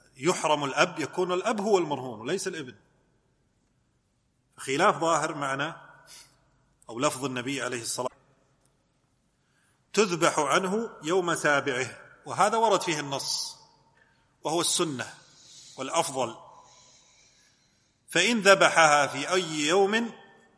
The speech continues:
فهو جائز.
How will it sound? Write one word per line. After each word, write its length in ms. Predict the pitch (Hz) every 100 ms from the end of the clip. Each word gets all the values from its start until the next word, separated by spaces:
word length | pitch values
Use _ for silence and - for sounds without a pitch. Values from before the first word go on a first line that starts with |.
| _ _ _ _ _ _ _ _ _ _ _ _ _ _ _ _ _ _
فهو 320 | - 165 147 147
جائز. 500 | 139 123 101 -